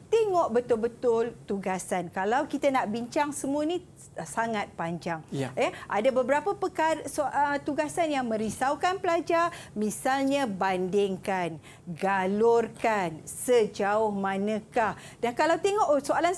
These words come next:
Speaker 1: ah, nombor sepuluh dan sebelas ni macam sama, dua-duanya
Speaker 2: Aha.
Speaker 1: bincangkan. Tapi ada beza tak?
Speaker 2: Mhm.
Speaker 1: Ada kan dia punya titik-titik tu.
Speaker 2: Oh, titik depan, titik belakang.
Speaker 1: <laughs> Ah, titik depan dan titik belakang.
Speaker 2: Ya.
Speaker 1: Maksudnya,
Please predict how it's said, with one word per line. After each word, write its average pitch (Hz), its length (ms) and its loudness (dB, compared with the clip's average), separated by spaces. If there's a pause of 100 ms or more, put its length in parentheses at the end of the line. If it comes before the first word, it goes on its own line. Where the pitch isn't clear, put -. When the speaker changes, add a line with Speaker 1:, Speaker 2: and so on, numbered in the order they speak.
Speaker 1:
ah, 285 360 2
nombor 330 380 0
sepuluh 370 380 0
dan 392 160 2
sebelas 415 380 0
ni 523 120 -2
macam 440 240 0
sama, 349 440 0
dua-duanya 339 600 2
Speaker 2:
Aha. - 80 -2
Speaker 1:
bincangkan. 262 720 0 (540)
Tapi 339 240 0
ada 440 220 2
beza 403 360 4
tak? 202 280 0 (180)
Speaker 2:
Mhm. 143 480 -2
Speaker 1:
Ada 202 460 -2
kan 403 240 2
dia 269 120 2
punya 262 220 0
titik-titik 240 800 -2
tu. - 80 2
Speaker 2:
Oh, 190 80 4
titik 185 320 2
depan, 277 260 2
titik 208 240 0
belakang. 170 380 0
Speaker 1:
<laughs> - 0 -
Ah, 320 300 2
titik 240 480 -2
depan 214 420 0
dan 370 200 4
titik - 380 -2
belakang. 185 500 -2
Speaker 2:
Ya. 135 200 -2
Speaker 1:
Maksudnya, 269 640 0